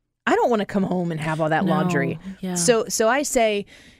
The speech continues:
Speaker 1: get the shirts. The shirts are the things that are fun to photograph in. And, and, you know, if you've got ears and stuff like that, that you wanna coordinate with them, you can do all of that.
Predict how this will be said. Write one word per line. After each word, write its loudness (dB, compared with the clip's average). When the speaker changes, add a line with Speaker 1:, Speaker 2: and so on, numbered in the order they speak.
Speaker 1:
get 0
the 2
shirts. 0
The 2
shirts 0
are 4
the 2
things 2
that 2
are 0
fun 0
to 2
photograph 2
in. 0
And, -2
and, 2
you 2
know, 0
if -2
you've 0
got 2
ears 0
and 0
stuff -2
like 0
that, 2
that -8
you 0
wanna -2
coordinate 0
with 0
them, 0
you 0
can 0
do 2
all 4
of -4
that. 2